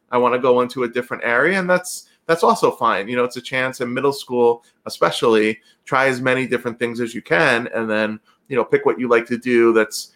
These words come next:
a little bit more elective based, maybe in high school.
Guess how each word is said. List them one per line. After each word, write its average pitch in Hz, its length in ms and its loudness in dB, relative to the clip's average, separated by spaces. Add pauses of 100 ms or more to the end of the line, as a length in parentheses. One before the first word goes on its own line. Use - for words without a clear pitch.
(140)
a 127 60 -2
little 135 180 6
bit 123 140 0
more 120 160 4
elective 120 440 0
based, 107 300 -2
maybe 110 240 -6
in 101 80 -8
high 117 160 -4
school. 98 400 -8